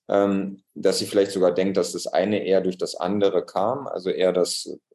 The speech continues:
Konzept des Gesundheitssystems durch die Art und Weise, wie Menschen jetzt zum Beispiel trainiert, erzogen werden und in was für einem Ökosystem sie sich dann auch bewegen. Ähm, äh,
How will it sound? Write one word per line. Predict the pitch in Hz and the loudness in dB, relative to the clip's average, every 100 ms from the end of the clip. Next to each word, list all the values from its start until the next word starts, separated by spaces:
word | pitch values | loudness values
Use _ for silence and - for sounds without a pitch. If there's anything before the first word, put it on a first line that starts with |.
| _ - | _ -10
Konzept | - 85 80 - 120 - | -4 -4 -2 0 0 0
des | 120 - | -4 -2
Gesundheitssystems | 104 113 113 101 - 101 - 107 107 104 - - _ _ _ _ - | 0 0 0 -2 -2 -8 -2 0 2 0 -6 -14 _ _ _ _ -16
durch | 90 92 101 104 | 0 4 4 4
die | 101 | 2
Art | 73 92 | 2 4
und | 95 92 | 2 2
Weise, | 90 87 | 2 0
wie | 85 | -4
Menschen | 82 92 - 101 95 92 90 92 | -4 -4 -4 -4 -2 -2 -4 -6
jetzt | 85 - | -8 -8
zum | - | -4
Beispiel | 85 85 - 80 | 2 2 0 -8
trainiert, | - 85 95 110 107 | -6 -2 2 2 2
erzogen | - - - 107 107 98 | -2 -4 0 0 0 2
werden | 98 95 | 2 2
und | 85 | -2
in | 85 | -2
was | 82 85 | -2 -2
für | - 87 | -2 -4
einem | 82 | -2
Ökosystem | 98 104 123 113 120 - 117 117 | -4 0 0 0 -8 -4 -4 -2
sie | 113 | -4
sich | 113 113 | -6 -2
dann | 113 | -2
auch | 107 113 | -2 -2
bewegen. | 117 110 120 131 135 _ _ _ _ - _ _ _ _ - | -6 0 0 0 -8 _ _ _ _ -20 _ _ _ _ -2
Ähm, | 87 87 92 92 95 - - _ _ _ _ _ _ _ _ | 0 2 2 0 -2 -8 -16 _ _ _ _ _ _ _ _
äh, | - | -18